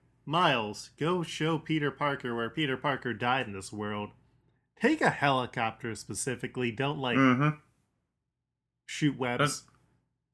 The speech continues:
Speaker 2: yeah, don't just web swing like you normally would.
Speaker 1: Yeah. It, it
Speaker 2: Here, fourteen-year-old boy, I know that you can fly a helicopter.
Speaker 1: Mm-hmm. Well, I mean, they saved the helicopter pilot who was there.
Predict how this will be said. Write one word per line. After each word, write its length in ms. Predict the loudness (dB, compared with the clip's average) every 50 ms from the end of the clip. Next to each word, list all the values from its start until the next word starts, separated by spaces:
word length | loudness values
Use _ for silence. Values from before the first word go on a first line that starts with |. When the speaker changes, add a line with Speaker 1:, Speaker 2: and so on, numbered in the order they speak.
| 2 6 6 6
Speaker 2:
yeah, 80 | 6 6 2
don't 200 | 0 -2 0 -2
just 160 | -4 0 2
web 180 | 2 2 2 0
swing 240 | -4 -4 -4 -4
like 160 | -4 -6 -6 -6
you 60 | -4
normally 260 | -2 -2 -2 -4 -4
would. 280 | -4 -4 -6 -6 -8 -12 _ _ _ _ _ _ _ _ _ _ -4
Speaker 1:
Yeah. 480 | 0 0 2 2 2 0 0 -2 -2
It, 260 | -2 -4 -4 -6 -6 -6
it 160 | -4 0 6 10
Speaker 2:
Here, 140 | 10 10
fourteen-year-old 800 | 10 12 10 10 10 10 6 4 4 6 6 6 6 6 4 4
boy, 280 | 4 4 4 4 4 4
I 180 | 4 4 6 6
know 100 | 6 4
that 180 | 2 2 0 0
you 100 | -4 -4
can 160 | -2 -4 -4 -2
fly 220 | -2 0 2 2
a 60 | 2 2
helicopter. 720 | 0 0 -2 -2 0 -2 -2 -2 -2 -2 -2 -2 -2 -4 -10 -16 -20 _ _ _ _ _ _ _ _ _ _ _ _ _ _ _ _ _ _ _ _ _ _ _ _ _ _ _ -10
Speaker 1:
Mm-hmm. 200 | -10 -10 -10 -14 -16 -18 _ _ _ _ _ _ _ 2
Well, 100 | 6 6
I 100 | 8 8
mean, 200 | 8 6 6 6
they 160 | 6 4 4
saved 280 | 4 4 2 2 2 0
the 120 | -2 -6 -8 -10 _ -8
helicopter 560 | -4 -4 -4 -4 -4 -4 -6 -6 -4 -6 -8
pilot 380 | -4 -2 -2 -2 -2 -6 -8
who 100 | -10 -12
was 200 | -12 -12 -12 -12 -12
there. 300 | -10 -12 -10 -12 -14